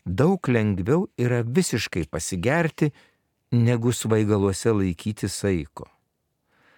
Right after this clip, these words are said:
Nėra sunku negeisti artimui mirties, bet nelengva netrokšti savo priešui nelaimės. Lengviau galima įsisaugoti artimo neapšmeižus,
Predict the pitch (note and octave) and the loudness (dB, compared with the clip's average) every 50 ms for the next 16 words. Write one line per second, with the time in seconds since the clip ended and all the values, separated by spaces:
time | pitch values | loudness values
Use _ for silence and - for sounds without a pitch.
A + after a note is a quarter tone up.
0 | _ _ _ _ _ _ _ _ _ _ _ _ C#3 C#3 D3 D#3 E3+ F#3+ G3 E3+ | _ _ _ _ _ _ _ _ _ _ _ _ 4 6 6 6 6 6 4 4
1 | - D#3+ D#3 D3+ C3+ - D#3+ C#3+ C#3 B2+ G#2+ A2+ C#3+ D3+ C3+ - - B2 - - | 4 4 4 4 4 4 4 4 4 4 2 2 2 2 2 2 0 0 2 2
2 | B2+ B2 - - A#2+ A2+ G#2+ A2 A2 G#2 G#2+ F3 A2 G#2 G2 F2+ F2 - - B2+ | 0 -2 0 0 0 2 2 2 2 2 2 2 2 2 0 0 -2 -2 -2 -2
3 | B2+ A2 - - - - _ _ _ _ _ _ _ _ _ _ _ _ _ _ | -2 -2 -6 -10 -16 -18 _ _ _ _ _ _ _ _ _ _ _ _ _ _
4 | _ _ _ _ _ - G#2 G2 G#2 G2+ G2 - F#2 E2+ D#2+ D#2 D2 D2 D#2+ G2 | _ _ _ _ _ -6 -2 0 0 0 0 0 0 2 2 0 0 0 0 0
5 | A2+ C3 C#3 C3 A#2+ G#2 E2 E2+ D#2+ D#2+ D#2+ E2 E2+ - - E2 E2 F2 G2+ A2+ | 0 0 0 -2 -2 -2 -2 -2 0 0 0 0 -2 -2 -4 -2 0 0 0 -2
6 | - - - - - G2+ - - F#2+ F2+ E2 E2 D#2+ - - D#2 F2 G2+ G#2 - | -4 -6 -8 -8 -6 -8 -4 -4 -4 -2 -2 -4 -6 -6 -6 -4 -4 -4 -4 -6
7 | - F2 E2+ D#2+ D2 D2 D2+ D2+ E2+ F#2 G2+ G#2 G2+ F#2 D#2+ D#2+ - - - _ | -6 -6 -4 -4 -6 -6 -6 -6 -6 -6 -6 -6 -8 -10 -12 -14 -18 -20 -20 _
8 | _ _ _ _ _ _ _ _ _ _ _ _ _ _ - - - - - _ | _ _ _ _ _ _ _ _ _ _ _ _ _ _ -20 -20 -20 -20 -20 _
9 | _ _ C3 C3 C#3+ D3+ D3+ D3+ D3+ D#3 G3 G3 F3 C#3 C3 C#3+ D#3+ D#3+ D3 D3 | _ _ 4 6 6 6 6 6 6 6 6 6 6 4 4 4 4 4 4 4
10 | C#3+ C3+ B2+ B2+ - - A2+ G2+ G2 A2 G#2+ - - - C3+ C#3 C3+ B2+ A#2 A#2 | 4 4 4 2 0 -2 -2 0 0 0 0 0 0 0 2 2 0 2 2 0
11 | G#2+ - - A2 - - A2+ A#2 B2 A#2+ - - G#2+ G2 F#2+ F#2 F2 E2+ E2+ E2 | 0 2 0 -2 -2 0 0 0 0 0 0 0 2 2 2 2 2 0 0 -2
12 | - - - F#2+ A2+ D3+ F3 F3 D#3 C3 D#2+ - - - - | -4 -2 0 0 2 2 0 0 -2 -6 -8 -10 -14 -18 -20